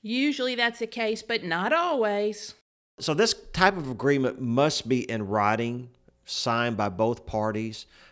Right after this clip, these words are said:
Speaker 2: describing the community property subject to the agreement, like banking accounts, investment accounts, et cetera, and include the appropriate language such as joint with right of survivor, which means it will become the property of the survivor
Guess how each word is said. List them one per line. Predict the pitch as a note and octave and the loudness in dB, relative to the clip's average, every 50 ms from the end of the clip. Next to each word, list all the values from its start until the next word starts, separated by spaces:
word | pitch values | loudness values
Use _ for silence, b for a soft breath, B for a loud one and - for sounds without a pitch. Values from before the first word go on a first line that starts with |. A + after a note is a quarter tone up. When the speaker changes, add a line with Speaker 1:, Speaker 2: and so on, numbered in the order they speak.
| B B | B B
Speaker 2:
describing | G#2 A2 - - - - C#3 C3 B2+ C3+ C#3 C3+ C3+ C3+ C3+ C3 A#2 | -6 -4 -2 -2 -2 0 2 4 6 6 4 4 4 2 2 0 0
the | G#2+ G#2+ | -2 -4
community | A2+ - C3 B2+ B2 B2 A#2+ A#2 A#2 | -2 -2 0 2 2 2 2 0 -2
property | - - C3 B2 A#2+ - A2+ G2 | -2 0 0 0 0 0 -4 -6
subject | - - - B2 A#2 A#2+ C#3 C#3+ - | -4 -2 0 0 0 0 -4 -6 -6
to | C3+ | -4
the | A#2+ A#2+ B2 | -2 0 0
agreement, | A2+ G2 A#2+ A#2 A#2 G#2+ B1+ D2 | 0 0 0 -2 -2 -2 -4 -6
like | F#2+ F#2 F2 E2+ F2+ | -6 -6 -6 -4 -2
banking | G#2 A2+ A#2 - B2+ A#2 | -2 -2 -2 -2 -4 -4
accounts, | A#2+ - - - B2 A#2+ A#2+ A#2 - - | -4 -4 -4 -4 -4 -2 -4 -6 -8 -8
investment | F#2+ - G#2 G#2+ A2+ - - A2 G#2+ | -6 -2 -2 -2 -2 -2 -6 -6 -6
accounts, | A2 - - A#2 A2 G#2+ A2 - | -6 -6 -6 -6 -6 -6 -8 -10
et | - | -10
cetera, | - - - A#2+ A#2+ A#2+ - - B2 A#2 A#2+ - B B B B B B | -8 -4 0 0 0 0 -2 -4 -4 -4 -6 -8 B B B B B B
and | A2 A2+ | -2 -2
include | G#2+ G2+ - C#3 C3+ A#2+ | -2 0 4 4 4 4
the | G#2 G#2+ G#2 | 4 4 2
appropriate | G2 F#2+ - - - D3+ D#3 D#3 - E3 E3 D3 - | 0 0 -2 0 4 4 4 4 2 0 0 0 0
language | - A2+ A2+ A2+ G#2+ G2+ A2 G2+ F#2 - - | 0 0 0 0 0 0 -2 -2 -2 -2 -2
such | - G#2+ A2 - - - | -2 -2 -2 -2 -2 0
as | G#2+ G2+ F#2+ - B B B B B B G#2+ | 0 0 0 -4 B B B B B B -2
joint | F#2+ A#2+ A#2+ C3 C#3 - - | 0 2 4 4 2 2 0
with | G#2+ G2+ F#2+ | -4 -6 -6
right | F2+ G2+ G#2 G2+ G2 G#2 | -4 -2 0 0 0 0
of | A#2 A2+ | 0 -2
survivor, | - - B2+ F#2 A2+ G#2 G2+ G2+ G2+ G2+ G2+ G2+ G2+ B B B | -2 -4 -2 0 2 2 2 2 2 0 -2 -4 -4 B B B
which | B G#2+ - - - | B -8 -6 -4 -2
means | A2+ A2+ A2+ G#2+ G2+ | 0 0 0 0 0
it | A#2 E2+ | -2 0
will | D#2 G#2 | 0 -2
become | G2 F#2 G#2 - - A2+ G#2 | -2 -4 -4 -4 -4 -4 -2
the | F#2+ G2 | -2 -4
property | - - - - - C#3+ D#3+ E3+ - F#3 E3+ D3 C3 | -6 -10 -4 2 4 4 4 4 2 0 0 0 0
of | A#2 A2 G2+ F#2 | 0 0 -2 -2
the | G#2 G2+ | -4 -4
survivor | - - G#2+ F2 G#2 G2 F#2+ G2+ G2 G2 G2 G#2+ | -4 -6 -6 -2 -2 0 0 0 0 -2 -4 -6